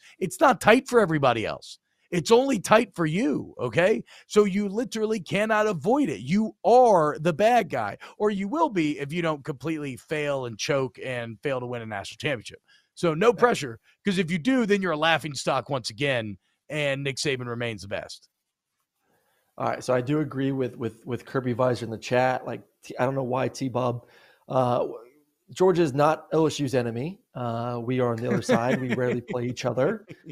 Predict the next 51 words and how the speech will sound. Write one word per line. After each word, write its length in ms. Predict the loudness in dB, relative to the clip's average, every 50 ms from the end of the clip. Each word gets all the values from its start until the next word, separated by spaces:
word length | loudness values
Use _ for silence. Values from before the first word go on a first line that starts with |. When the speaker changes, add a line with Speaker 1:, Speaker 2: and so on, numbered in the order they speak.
| -20 _ _ -8
Speaker 2:
But 160 | -8 -8 -6
T-Bob, 460 | -4 -2 0 2 4 2 2 0 -4
for 80 | -6 -6
some 180 | -4 -4 -4
reason, 300 | -2 -2 -2 -2 -4 -4
has 260 | -2 -2 -4 -4 -4
some 180 | -4 -6 -4 -2
vendetta 460 | 0 0 0 0 0 0 0 -2 -2
against 400 | -4 -4 -4 -4 -4 -4 -4 -6
Speaker 1:
This 120 | -6 -6 -4
is 20 |
Speaker 2:
the 40 | -2
Speaker 1:
not 240 | 0 2 2 2 2
an 80 | 0 -2
Speaker 2:
Dons 0 |
that 60 | -2
he 60 | -2
Speaker 1:
L 60 | -2
S 140 | -2 -2 -4
U 80 | -4 -4
Speaker 2:
needs 120 | -4 -2
to, 100 | -2 -2
Speaker 1:
thing. 140 | -2 -2 -4 -6
This 200 | -6 -6 -6 -6
is 120 | -8 -8
not 300 | -2 0 4 4 4 4
Speaker 2:
uh, 40 | 4
Speaker 1:
an 80 | 0 0
L 160 | -2 -2 -2
S 100 | -2 -2
U 60 | -2
Speaker 2:
to 60 | 0
get 140 | 2 2 2
Speaker 1:
thing. 60 | 4
Speaker 2:
off, 340 | 6 6 6 6 6 4 0
Speaker 1:
This 140 | -6 -8 -8 -8
is, 180 | -10 -10 -10 -8 -6
Speaker 2:
to 100 | -2 0
get 140 | 2 2
off 240 | 4 4 6 6 4
Speaker 1:
nope. 100 | 4 2
Speaker 2:
his 220 | 0 -2 -2 -2 -6
chest. 440 | -6 -4 -2 -2 -2 -4 -8 -10 -10
This 200 | -10 -10 -8 -10
is 260 | -10 -12 -12 -14 -16 _
clearly 360 | -8 -4 -2 -2 -2 -2 -4
an 60 | -4 -6
L 120 | -6 -8
S 80 | -10 -10
U 60 | -10
thing. 140 | -10 -10